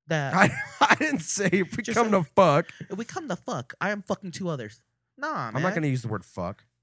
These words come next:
Speaker 1: Dude, but that's just not, that's just, that's not proper etiquette, man.
Speaker 2: No, I, first off, n-,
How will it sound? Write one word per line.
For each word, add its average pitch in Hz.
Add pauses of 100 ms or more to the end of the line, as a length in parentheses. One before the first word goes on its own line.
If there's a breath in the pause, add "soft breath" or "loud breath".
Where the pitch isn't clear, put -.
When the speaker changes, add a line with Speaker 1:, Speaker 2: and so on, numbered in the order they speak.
(220)
Speaker 1:
Dude, 247
but 127
that's 175
just 240
not, 214 (140)
that's 185
just, - (100)
that's -
not - (540)
proper -
etiquette, 151
man. 107 (140)
Speaker 2:
No, 117
I, 113 (180)
first -
off, 95 (160)
n-, 98